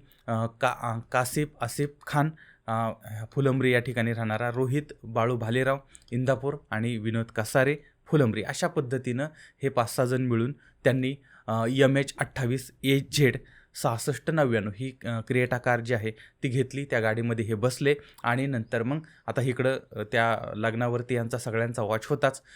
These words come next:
नवरी आणि वऱ्हाडी निघाल्यावरती त्यांचा पाठलाग यांनी सुरू केला. आता नवरा नवरींची गाडी चाललेली आहे, त्याच्यामागं त्या, अ, तो जो, अ, ते हे जी अपहरणकर्त्याची गाडी आहे ती गाडी पाठलाग करते आहे. आता हे अपहरणकर्ते संधी शोधत होते.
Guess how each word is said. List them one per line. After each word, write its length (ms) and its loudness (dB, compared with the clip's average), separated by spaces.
नवरी 320 0
आणि 260 -4
वऱ्हाडी 380 -2
निघाल्यावरती 720 0
त्यांचा 260 2
पाठलाग 440 -2
यांनी 280 -2
सुरू 260 4
केला. 240 0
आता 160 0
नवरा 320 2
नवरींची 480 0
गाडी 280 0
चाललेली 400 0
आहे, 280 -2
त्याच्यामागं 600 -2
त्या, 220 -2
अ, 280 -2
तो 80 2
जो, 260 0
अ, 280 -6
ते 260 -4
हे 80 2
जी 320 -2
अपहरणकर्त्याची 760 -2
गाडी 280 4
आहे 180 -2
ती 160 -8
गाडी 180 2
पाठलाग 380 -2
करते 340 -2
आहे. 180 -4
आता 160 -2
हे 120 4
अपहरणकर्ते 800 2
संधी 340 6
शोधत 340 4
होते. 320 -4